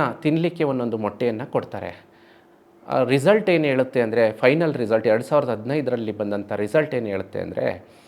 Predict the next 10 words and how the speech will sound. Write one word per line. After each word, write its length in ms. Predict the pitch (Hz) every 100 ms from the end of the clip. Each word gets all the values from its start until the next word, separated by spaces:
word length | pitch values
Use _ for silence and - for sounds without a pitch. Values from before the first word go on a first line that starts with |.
| - - - _
ಯಾರು 400 | 123 120 160 208
ಈ 240 | 202 165 156
ಇಪ್ಪತ್ತೈದು 480 | 147 170 170 151 143
ಸಾವಿರ 320 | 139 120 117
ಜನ 340 | 113 131 147
ಮೊಟ್ಟೆಯನ್ನು 540 | 110 120 117 175 170 165
ಪ್ರತಿನಿತ್ಯ 540 | - 156 165 170 165
ಸ್ವೀಕರಿಸ್ತಾ 540 | 165 139 143 131 -
ಬಂದಿದ್ರೋ 680 | 123 117 110 101 98 135 - - - - _ _ _ _ - _
ಅಂಥವ್ರಿಗೆ 920 | 110 135 160 180 175 135 104 107 156